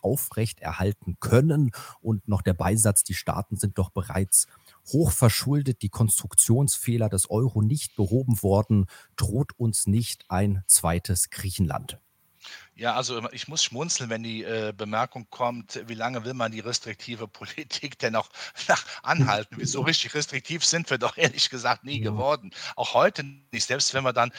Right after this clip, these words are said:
Speaker 2: bei drei Komma sieben fünf Prozent Leitzins im Frühjahr stehen sollten oder im Spätfrühjahr, da sehe ich ungefähr vielleicht maximal vier Prozent dann auch die Grenze. Da ist die Inflation immer noch höher. Das ist keine Bundesbankrestriktion. Die Liquidität, wir ersaufen immer noch in Liquidität. Das ist also viel auch einfach nur zu sagen:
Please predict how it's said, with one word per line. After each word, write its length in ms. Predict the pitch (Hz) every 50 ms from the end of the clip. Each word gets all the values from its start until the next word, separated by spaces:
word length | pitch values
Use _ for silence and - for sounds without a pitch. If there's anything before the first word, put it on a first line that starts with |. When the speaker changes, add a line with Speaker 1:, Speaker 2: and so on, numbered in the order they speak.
| - - -
Speaker 2:
bei 100 | - 123 117
drei 200 | 120 113 127 156
Komma 240 | - - 147 135 123
sieben 220 | 113 131 147 147
fünf 240 | - - 147 143 -
Prozent 300 | - 127 - 147 127 104
Leitzins 500 | 110 113 131 170 160 - - 156 139 120
im 80 | 131 113
Frühjahr 320 | - - 139 131 120 110
stehen 320 | - - - 165 180 160 127
sollten 380 | 113 113 104 107 107 - 104
oder 180 | - 123 113 107
im 80 | 107
Spätfrühjahr, 480 | - - - 123 135 135 - 139 127 - - - - -
da 120 | 120 120
sehe 160 | - 139 143
ich 160 | 139 127 -
ungefähr 400 | 156 160 139 123 - - 131 127
vielleicht 300 | - - 120 117 - -
maximal 420 | 113 120 123 - - 127 120 113 110
vier 200 | - - 131 120
Prozent 420 | - - 117 - - 120 123 117
dann 100 | 120 113
auch 100 | 110 110
die 140 | - 110 101
Grenze. 420 | 90 98 127 151 156 - - 95 - - - - - - -
Da 100 | - 110
ist 140 | 147 - -
die 60 | 156
Inflation 420 | 147 131 - 139 127 - - 135 120
immer 200 | - 147 143 139
noch 220 | 131 123 113 - -
höher. 320 | 127 156 185 165 - - -
Das 180 | 107 110 -
ist 460 | - - 151 175 - - - - _
keine 320 | - - 139 151 170 147 127
Bundesbankrestriktion. 1400 | 110 - 165 196 185 175 143 - - - 123 120 117 - - 123 117 - - 113 107 - - - 113 101 92 - - - - - -
Die 60 | 120
Liquidität, 640 | 123 151 143 - - 139 120 - - 147 165 - -
wir 120 | 139 131
ersaufen 520 | 123 120 - 131 127 151 156 - - 127 - -
immer 240 | 151 180 180 165
noch 180 | 151 143 135 139
in 80 | 131 123
Liquidität. 680 | 131 131 _ _ - 120 110 - - 156 165 127 -
Das 140 | 107 - -
ist 100 | - -
also 180 | 131 120 117
viel 320 | - - - 160 190 180 135
auch 300 | - 131 143 147 - _
einfach 380 | - 135 143 - - 139 - 123
nur 240 | 135 139 139 135
zu 120 | - - 135
sagen: 440 | 120 127 131 135 135 131 131 131